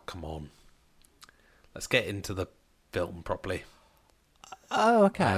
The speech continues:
Speaker 1: Um,
Speaker 2: interesting. Uh, 'cause I was a bit bogged down at the beginning. I was going, "What's, it's,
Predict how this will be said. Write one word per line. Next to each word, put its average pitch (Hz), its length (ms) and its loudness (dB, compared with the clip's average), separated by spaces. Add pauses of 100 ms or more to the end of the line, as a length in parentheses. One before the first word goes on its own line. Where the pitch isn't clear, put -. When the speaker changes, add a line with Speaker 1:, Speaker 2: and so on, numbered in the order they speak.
Speaker 1:
Um, 156 120 2
Speaker 2:
interesting. 101 580 -4 (320)
Uh, 131 100 -2
'cause 123 180 -6
I 156 120 6
was 185 180 2
a 156 40 2
bit 127 280 4
bogged 107 220 4
down 107 260 8
at 92 60 4
the 92 60 -4
beginning. 95 540 2 (180)
I 104 80 -2
was 110 120 0
going, 107 300 4
"What's, - 580 -2 (180)
it's, - 280 -18